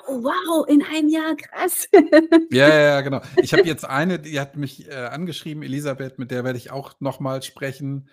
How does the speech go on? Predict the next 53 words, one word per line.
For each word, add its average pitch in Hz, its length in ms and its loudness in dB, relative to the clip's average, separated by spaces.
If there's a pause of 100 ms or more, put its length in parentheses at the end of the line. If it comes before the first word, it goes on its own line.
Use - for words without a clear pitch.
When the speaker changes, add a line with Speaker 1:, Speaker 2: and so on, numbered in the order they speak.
(560)
Speaker 2:
Da 117 140 -6
war's 123 240 -6
am 120 80 -10
Anfang, 131 460 -6
war 127 120 -6
ich 123 80 -8
so - 80 -8
ein 127 60 -4
bisschen 123 260 -8
kritisch - 360 -8
und 151 80 -8
die 147 100 -6
hat 147 80 -8
mir 139 100 -6
jetzt 135 200 -8
geschrieben, 127 300 -10
ja, 127 80 -4
im 123 100 -6
Januar 131 380 -2
ist 120 120 -6
sie 123 80 -4
ein 117 60 -4
Jahr 139 500 -6
dabei 143 560 -8 (600)
und 120 180 -6
dann 120 100 -2
sprechen 101 380 -8
wir 92 160 -10
wieder. 87 340 -12
Also 107 320 -8 (140)
genau, 107 420 -2 (140)
ich - 100 -20
habe 113 160 -6
Speaker 1:
Ja. 113 60 -4
Speaker 2:
ja 101 60 -6
auch - 200 -14 (140)
Michael 120 580 -8
schon 117 180 -8
mal 107 320 -6
wieder 107 200 -10
da 101 180 -8
gehabt, 98 300 -10
ein 95 80 -14
zweites 95 420 -10
Mal 95 220 -10
und 101 80 -10
das 107 80 -12
finde 110 340 -4
ich 98 60 -2
auch - 120 -10
gut, - 280 -12 (160)
genau. 131 240 -8
Speaker 1:
Ja. 220 160 0